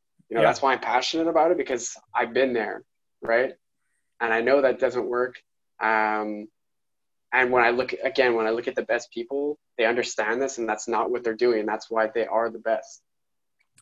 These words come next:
Speaker 2: Yeah. And so now, sticking to recovery, uh, the topic of recovery, w-, when do you know that you gotta take a step back because you've been pushing so hard? What does your recovery tend to look like?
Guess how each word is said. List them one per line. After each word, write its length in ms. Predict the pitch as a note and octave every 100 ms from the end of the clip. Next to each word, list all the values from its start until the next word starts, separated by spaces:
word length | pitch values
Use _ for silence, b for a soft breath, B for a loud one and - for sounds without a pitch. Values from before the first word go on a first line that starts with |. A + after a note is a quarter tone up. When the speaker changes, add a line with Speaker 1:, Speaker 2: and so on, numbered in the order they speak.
| _ _
Speaker 2:
Yeah. 220 | D3+ D3 -
And 160 | C#3+
so 360 | - C#3+ B2+ A#2 B B B
now, 260 | C#3 B2+ A#2+
sticking 460 | - - E3+ E3+ D#3+
to 180 | - F3
recovery, 640 | B2 - C3 G#2+ G2+ G2
uh, 300 | A2+ G2+ G#2 A#2
the 80 | -
topic 320 | G#2+ C3+ C3
of 120 | A#2 G#2+
recovery, 400 | - A2+ G#2+ G2 b b b b
w-, 220 | D3 D#3 _ -
when 320 | C#3 F#3+ F#3
do 100 | E3
you 160 | D3+
know 460 | D#3 C3 A#2 F#2+ F#2+ _ _ -
that 160 | F#2
you 120 | A2
gotta 240 | C#3 E3 C#3
take 220 | - B2+
a 40 |
step 360 | - - G#2 -
back 420 | G2+ E2 - - _ -
because 320 | - G#2+ G2
you've 120 | B2
been 100 | B2+
pushing 400 | - A2+ - A#2 _
so 420 | - - A#2+ A2
hard? 460 | F#2+ G2 E2+ _ _ _ _
What 180 | A#2 D3
does 200 | F#3+ C#3
your 100 | C#3
recovery 520 | C3 - B2+ A#2+ A2
tend 260 | - G#2+ G#2
to 80 |
look 220 | G2+ G2 A2
like? 320 | F#2+ -